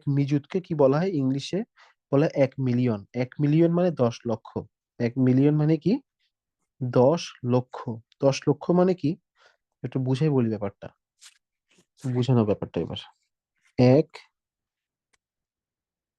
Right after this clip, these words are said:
মিলিয়ন। এক মিলিয়ন সমান কত? দশ লক্ষ। তাহলে ধরো, তাহলে তোমার কাছে এক মিলিয়ন টাকা আছে মানে তোমার কাছে দশ লক্ষ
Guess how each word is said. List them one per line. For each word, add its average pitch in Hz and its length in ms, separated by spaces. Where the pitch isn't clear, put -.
মিলিয়ন। 127 600
এক 123 120
মিলিয়ন 143 320
সমান 165 320
কত? 151 240
দশ 127 420
লক্ষ। 120 360
তাহলে 196 180
ধরো, 160 260
তাহলে 143 340
তোমার 143 200
কাছে 151 200
এক 151 220
মিলিয়ন 151 380
টাকা 151 300
আছে 123 200
মানে 160 160
তোমার 135 200
কাছে 131 160
দশ 117 180
লক্ষ 110 180